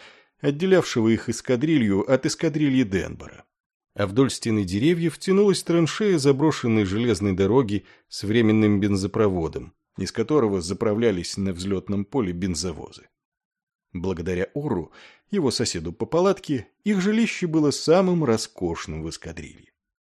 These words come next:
Всякий раз, как Есариан возвращался после отдыха в госпитале или отпуска в Риме, он обнаруживал новые роскошества. Камин, Водопровод, бетонный пол,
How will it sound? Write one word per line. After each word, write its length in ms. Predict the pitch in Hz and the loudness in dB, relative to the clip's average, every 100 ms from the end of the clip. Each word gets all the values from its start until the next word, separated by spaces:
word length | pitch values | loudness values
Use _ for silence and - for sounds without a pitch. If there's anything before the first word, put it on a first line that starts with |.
| _ _ _ _ _ _ | _ _ _ _ _ _
Всякий 360 | - 156 151 | -2 -2 0
раз, 220 | 147 135 - | 2 4 2
как 180 | 123 | -2
Есариан 600 | 90 104 - 120 104 101 | -2 -2 0 2 2 2
возвращался 720 | 98 98 107 104 - 87 - 95 | 2 2 2 0 0 -4 -4 -8
после 340 | 95 - 113 | -8 -4 -2
отдыха 380 | 98 87 87 92 | 0 -2 -6 -8
в 60 | |
госпитале 640 | 90 110 - - 80 85 82 - - - _ | -2 -2 -4 -8 -8 -8 -8 -12 -20 -20 _
или 260 | - 87 76 | -4 -4 -4
отпуска 560 | 110 117 - 95 - 101 | -2 -2 -2 -10 -6 -4
в 60 | 131 | -2
Риме, 320 | 196 170 - - - _ _ - | 0 0 -2 -8 -20 _ _ 0
он 160 | 196 | 4
обнаруживал 680 | 220 190 202 202 160 170 170 | 4 4 2 2 2 2 4
новые 460 | 170 175 131 131 131 | 4 2 2 0 -2
роскошества. 920 | 135 - - - - - - - - _ _ _ _ | -4 -6 -14 -14 -14 -16 -16 -20 -20 _ _ _ _
Камин, 560 | - 147 160 175 208 107 _ _ | -14 -10 -8 -6 -8 -10 _ _
Водопровод, 920 | 127 151 - - 160 165 - - - | 0 2 0 -6 -10 -8 -8 -10 -20
бетонный 600 | - 101 - 170 160 92 | -6 -6 2 2 4 0
пол, 480 | 87 - 104 147 139 | -4 -2 4 4 2